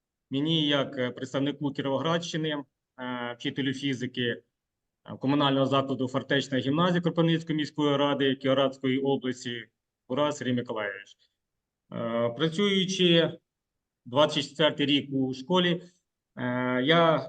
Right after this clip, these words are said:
е, вибирав деякі моменти, які пов'язані з педагогічними ідеями. Ну, спочатку це були методичні у нас проблеми, потім педагогічна ідея.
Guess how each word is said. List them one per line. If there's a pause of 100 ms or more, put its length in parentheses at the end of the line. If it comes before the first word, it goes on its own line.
е,
вибирав
деякі
моменти,
які
пов'язані
з
педагогічними
ідеями.
Ну,
спочатку
це
були
методичні
у
нас
проблеми,
потім
педагогічна
ідея.